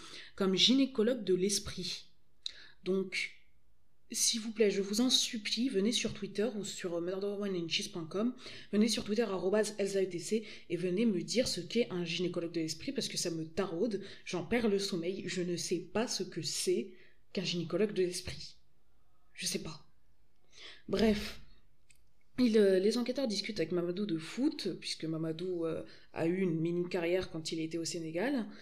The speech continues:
et, euh, du, du beau temps, de sa mère, et cetera. Et,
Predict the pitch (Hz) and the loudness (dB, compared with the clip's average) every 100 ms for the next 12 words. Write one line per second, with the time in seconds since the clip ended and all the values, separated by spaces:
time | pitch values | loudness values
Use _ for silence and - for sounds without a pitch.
0 | - - - - - 214 254 240 196 170 | -18 -18 -20 -4 4 4 6 4 4 4
1 | 165 160 156 147 156 160 160 160 156 160 | 0 -2 -8 -10 -8 -4 -2 -2 -2 0
2 | 196 214 175 175 160 165 190 214 185 - | 2 2 0 -2 -2 0 0 0 -2 -6
3 | 156 156 147 156 220 202 165 160 156 | -6 -6 -2 0 2 4 2 0 -4